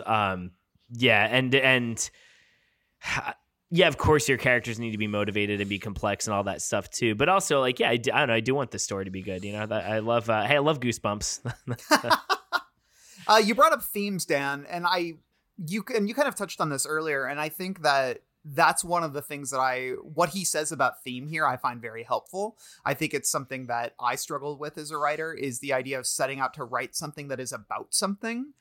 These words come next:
Speaker 2: where the story and the characters kind of are in the backseat, 'cause you're like, "Well, I'm gonna write about, I wanna write about this particular idea or this feeling," right?
Speaker 1: Mm-hmm.
Speaker 2: And, um, that to me has always been a recipe for disaster. And that's essentially what he says here,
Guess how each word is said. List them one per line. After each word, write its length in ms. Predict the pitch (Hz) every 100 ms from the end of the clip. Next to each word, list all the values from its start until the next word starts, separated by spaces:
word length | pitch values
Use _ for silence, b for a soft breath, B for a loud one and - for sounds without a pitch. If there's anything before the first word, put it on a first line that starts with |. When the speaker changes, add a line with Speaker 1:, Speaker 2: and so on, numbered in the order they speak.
| _ _ -
Speaker 2:
where 440 | 143 151 143 143
the 140 | 139 139
story 600 | - - 147 143 143 139
and 100 | 123
the 60 |
characters 560 | - 151 135 - 131 -
kind 180 | 139 127
of 80 |
are 80 | 127
in 120 | 127
the 60 | 120
backseat, 540 | 110 117 123 - 135
'cause 140 | 151 131
you're 100 | 131
like, 220 | 131 -
"Well, 140 | 98 -
I'm 220 | 160 170
gonna 140 | 160 131
write 220 | 131 135
about, 320 | 117 120 120
I 80 | 143
wanna 240 | 165 156
write 160 | 139 135
about 320 | 131 127 120 _ _ -
this 320 | 131 151 151
particular 720 | - 156 - 143 143 135 120
idea 500 | 127 117 123 127 127
or 140 | 110
this 260 | 123 117 - - -
feeling," 560 | - 156 139 123 - - -
right? 340 | 113 131 175 _ b b
Speaker 1:
Mm-hmm. 80 | -
Speaker 2:
And, 360 | 151 147 143 135
um, 560 | 143 139 131 123 117 98 _ _ 147 135
that 260 | 156 160
to 140 | - 165
me 300 | 143 143 135
has 280 | 135 127 -
always 380 | 151 143 143 123
been 100 | 127
a 60 | 120
recipe 380 | 113 - 113
for 100 | 110
disaster. 500 | 107 110 - - -
And 120 | 101 160
that's 120 | 202
essentially 420 | 214 262 262 196
what 120 | 147
he 80 | 131
says 280 | - 143 -
here, 140 | 117